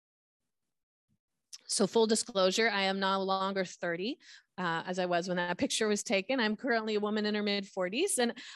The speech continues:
I've been reflecting about how this week, I've been reflecting this week about how essentially I would say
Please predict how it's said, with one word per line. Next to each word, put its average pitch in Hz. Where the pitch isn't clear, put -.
I've 269
been 320
reflecting 320
about 247
how 262
this 254
week, 220
I've 247
been 302
reflecting 359
this 247
week 240
about 233
how 269
essentially 440
I 277
would 254
say 214